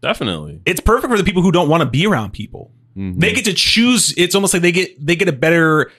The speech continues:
Speaker 2: idea of how to choose to be around people. They're observing a person they don't have to interact with, really. Like, if you
Speaker 1: Yeah.
Speaker 2: got a YouTube channel, you don't have to interact with them, but you could, you know, get that feel, you almost accept them as your best friend because they do something you like or there's someone that's relatable.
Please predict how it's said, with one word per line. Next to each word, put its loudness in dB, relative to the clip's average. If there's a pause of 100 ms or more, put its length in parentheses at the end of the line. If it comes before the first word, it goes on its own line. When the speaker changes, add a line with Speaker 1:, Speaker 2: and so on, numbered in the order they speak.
(280)
Speaker 2:
idea 2
of -2
how -2
to 2
choose 0
to 0
be 2
around 2
people. -4
They're 0
observing 0
a 0
person 2
they 4
don't 2
have -4
to -4
interact -2
with, -8
really. -2
Like, -12
if -6
you -2
Speaker 1:
Yeah. 4
Speaker 2:
got 2
a 2
YouTube 0
channel, 2
you 2
don't 0
have -4
to -2
interact 0
with -4
them, -4 (300)
but -2
you -6
could, -4
you -2
know, -4 (220)
get -4
that -2
feel, -2
you 2
almost -2
accept -4
them -2
as 0
your -2
best -2
friend -2 (540)
because 0
they 2
do 0
something -2
you -2
like 0
or 0
there's -2
someone -2
that's -4
relatable. -4